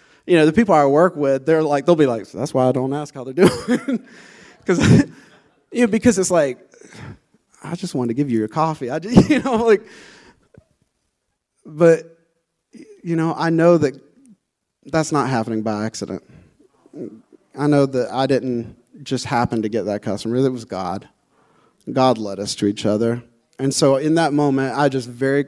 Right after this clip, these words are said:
I've learned to very quickly, under my breath, just say, "All right, Holy Spirit, tell me what to say."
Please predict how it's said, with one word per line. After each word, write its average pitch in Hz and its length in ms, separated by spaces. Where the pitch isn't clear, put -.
I've 135 180
learned 131 320
to 131 80
very 135 320
quickly, 123 500
under 127 180
my 139 160
breath, 127 320
just - 180
say, 113 220
"All - 100
right, 143 220
Holy 151 260
Spirit, 135 460
tell 104 160
me 123 120
what 143 180
to - 40
say." 208 380